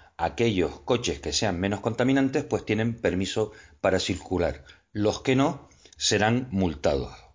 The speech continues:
La verdad es que todo esto nos puede parecer mejor o peor, pero lo cierto es que la tendencia a la que apuntan todas las ciudades europeas es esta. O sea,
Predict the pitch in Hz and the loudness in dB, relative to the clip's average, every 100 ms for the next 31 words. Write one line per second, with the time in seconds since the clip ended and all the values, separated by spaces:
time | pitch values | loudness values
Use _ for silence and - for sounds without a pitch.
0 | - - - 110 117 147 165 - - 123 | -16 -12 0 2 4 2 0 -2 -4 -4
1 | 131 147 131 - - 165 151 139 - 143 | -2 -2 -2 -8 -4 0 2 2 0 0
2 | 135 120 - 127 127 113 98 - 127 120 | 2 0 0 2 2 2 2 2 0 0
3 | 110 101 87 117 117 - 98 98 92 - | -2 -4 0 -2 -2 -4 0 2 0 -2
4 | - - - - _ - 104 101 95 160 | -14 -20 -20 -20 _ -2 2 2 2 2
5 | 143 - 98 - - - 120 - 120 101 | 0 -2 -6 -6 -18 -4 -4 0 2 2
6 | 95 107 143 135 104 92 90 85 - 151 | 2 2 2 2 2 2 2 -2 0 -2
7 | 120 90 87 - 170 139 110 98 107 95 | 0 -2 -4 -2 -2 0 -2 -2 2 2
8 | 90 95 87 127 120 117 - - _ - | 2 2 2 2 2 0 -6 -20 _ -4
9 | 107 92 - - - - - - - - | -4 -2 -8 -14 -16 -20 -20 -10 -4 0
10 | 101 | 0